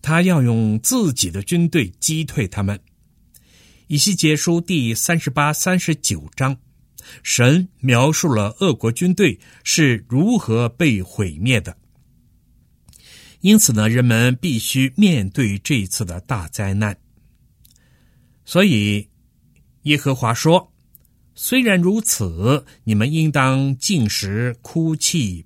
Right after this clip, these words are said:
悲哀，一心归向我。”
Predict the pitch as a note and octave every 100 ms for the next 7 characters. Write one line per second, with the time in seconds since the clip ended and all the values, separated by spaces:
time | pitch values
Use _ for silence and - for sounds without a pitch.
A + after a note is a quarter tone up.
0 | _ A2+ A2 G#2 A2+ A#2 A#2+ _ - -
1 | - E3+ G#3 C#3+ G#2 - D3 C3 B2+ B2
2 | - F3 F3+ E3 F3+ G#2 F2 D#2+ C#2 -
3 | A2+ -